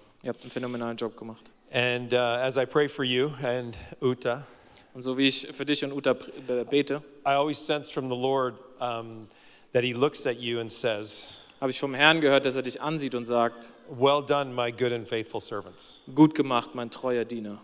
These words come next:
Speaker 2: That in the midst of challenges and difficulties that everyone faces,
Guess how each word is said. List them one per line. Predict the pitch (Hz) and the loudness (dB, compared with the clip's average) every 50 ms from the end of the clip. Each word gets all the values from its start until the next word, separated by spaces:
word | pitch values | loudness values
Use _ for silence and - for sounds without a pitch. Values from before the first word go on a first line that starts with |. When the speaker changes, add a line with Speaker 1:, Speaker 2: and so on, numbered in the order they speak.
| - - | -2 0
Speaker 2:
That | 127 127 127 | 2 2 2
in | 127 123 | 0 0
the | 123 | -2
midst | 123 127 139 135 - - - | -2 -2 -2 -2 -2 -2 0
of | 135 127 113 - | 0 0 0 -2
challenges | - - 135 127 131 131 131 127 110 127 131 123 104 117 | 0 0 2 2 2 0 -2 -4 -4 -4 -4 -4 -4 -6
and | 113 110 101 | -8 -4 -2
difficulties | 135 127 - 127 - - 131 120 120 - 123 120 104 | -2 -2 -2 -2 0 2 2 2 0 -2 -6 -4 -2
that | 117 113 | -2 -2
everyone | 120 131 127 139 139 120 117 113 113 | 0 0 2 0 0 0 -2 -6 -6
faces, | 113 120 110 104 - - 107 113 - - - | -4 -4 -4 -4 -4 -8 -10 -12 -12 -14 -16